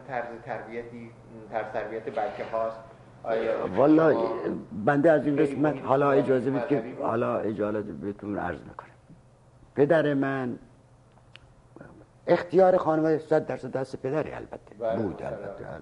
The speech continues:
Speaker 2: حالا هم هست. ولی پدر من یک اشکالی در زندگیش. اولاً فوق‌العاده علاقه‌مند به تربیت بچه‌هاش بود. هم دختر هم پسر.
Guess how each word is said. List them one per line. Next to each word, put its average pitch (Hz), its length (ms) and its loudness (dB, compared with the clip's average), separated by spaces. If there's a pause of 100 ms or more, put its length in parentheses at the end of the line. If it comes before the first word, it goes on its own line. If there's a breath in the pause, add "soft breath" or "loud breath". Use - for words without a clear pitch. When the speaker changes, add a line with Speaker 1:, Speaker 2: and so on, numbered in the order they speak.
Speaker 2:
حالا 101 380 -8
هم 95 60 -10
هست. - 300 -14 (1300 loud breath)
ولی 156 220 2
پدر 160 440 4
من 151 500 0
یک 127 160 -4
اشکالی 107 440 -4
در 73 140 -10
زندگیش. - 460 -20
اولاً 143 380 -2
فوق‌العاده 143 720 -2
علاقه‌مند 107 760 -6
به - 60 -10
تربیت 85 480 -10
بچه‌هاش - 540 -8
بود. - 220 -20
هم 131 260 -4
دختر 107 440 -6
هم 95 200 -10
پسر. - 420 -8